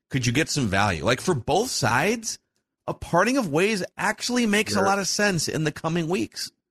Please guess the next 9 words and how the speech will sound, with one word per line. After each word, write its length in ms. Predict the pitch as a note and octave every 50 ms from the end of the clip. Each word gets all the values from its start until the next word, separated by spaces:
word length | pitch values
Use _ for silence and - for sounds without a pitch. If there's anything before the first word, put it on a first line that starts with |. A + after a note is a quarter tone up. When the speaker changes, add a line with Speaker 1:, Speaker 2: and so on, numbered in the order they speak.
| _ _
Speaker 2:
You, 180 | - B2+ C3 - -
you 180 | C3+ C#3+ D3+
actually 320 | D3 D3 D3 - - D#3 C#3
don't 260 | A#2+ C#3 C#3 C#3+ C3+ -
get 180 | C#3 B2 -
a 60 | A#2 G2+
comp 300 | - B2+ A2+ A2 G#2+ -
pick 240 | B2 A2 - - -
because 480 | A#2+ A#2 - B2+ A2+ A2 G2 - -